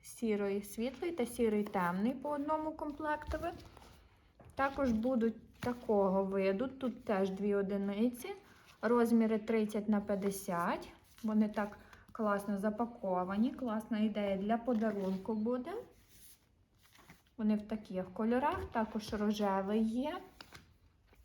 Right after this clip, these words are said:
та сірий. Кожного кольору буде по дві одиниці, в такому буде три.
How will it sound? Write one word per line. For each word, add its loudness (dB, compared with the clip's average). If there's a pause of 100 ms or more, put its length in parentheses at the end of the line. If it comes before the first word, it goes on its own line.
(1200)
та -2
сірий. -4 (880)
Кожного 2
кольору 2
буде 2
по -2
дві 0
одиниці, -2
в -10
такому 2
буде -2
три. -4